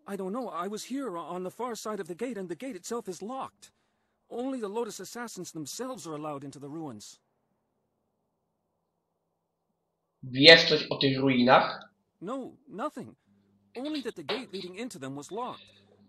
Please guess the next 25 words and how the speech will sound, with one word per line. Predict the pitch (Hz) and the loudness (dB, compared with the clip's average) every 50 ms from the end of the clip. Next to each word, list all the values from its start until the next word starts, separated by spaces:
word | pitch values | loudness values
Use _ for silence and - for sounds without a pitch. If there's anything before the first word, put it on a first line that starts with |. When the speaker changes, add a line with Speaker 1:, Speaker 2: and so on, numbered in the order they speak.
| - - | -14 -10
Speaker 1:
The | - 202 | -8 -8
Lotus | 240 269 294 285 233 - | -6 -6 -8 -8 -10 -10
assassins | 190 - - 233 247 240 - - 170 151 - | -10 -10 -10 -10 -10 -10 -10 -10 -12 -12 -12
had | 151 214 233 226 | -12 -14 -14 -14
to | 214 | -12
get | 202 208 180 | -12 -12 -12
a | 147 | -14
key | - - 254 240 220 | -16 -14 -14 -14 -14
from | - 170 147 | -14 -14 -14
Shang, | 139 - - - 220 220 175 113 101 90 - 165 | -14 -12 -10 -10 -8 -8 -8 -10 -12 -16 -16 -12
the | 175 170 | -12 -10
imperial | 165 156 - 233 254 247 220 196 175 | -10 -10 -10 -10 -8 -8 -8 -8 -8
minister | 190 254 254 208 - - 127 110 | -8 -8 -10 -10 -12 -12 -14 -14
in | 113 | -14
Tian's | - - 208 214 208 185 - 185 | -14 -10 -10 -10 -10 -10 -10 -12
Landing. | 208 233 220 190 120 82 73 - _ _ _ _ _ _ _ _ _ _ _ _ _ _ _ _ _ _ _ _ _ _ _ _ _ _ _ _ _ _ _ _ _ _ _ _ _ _ _ | -10 -10 -10 -12 -12 -16 -18 -20 _ _ _ _ _ _ _ _ _ _ _ _ _ _ _ _ _ _ _ _ _ _ _ _ _ _ _ _ _ _ _ _ _ _ _ _ _ _ _
But | - 165 180 | -18 -16 -16
I | 180 165 | -16 -16
think, | - - 208 196 - - _ _ _ _ _ _ _ _ _ _ _ _ _ _ _ - - - | -14 -12 -12 -12 -14 -18 _ _ _ _ _ _ _ _ _ _ _ _ _ _ _ -20 -18 -12
I | - 190 185 | -10 -10 -10
think | - - - - 254 226 - - | -12 -14 -12 -10 -10 -8 -8 -10
the | 196 | -10
ruins | 175 214 247 240 220 - | -10 -8 -8 -8 -8 -8
are | 190 165 | -10 -10
haunted. | 139 190 247 233 208 - 131 101 | -8 -8 -6 -6 -8 -8 -12 -18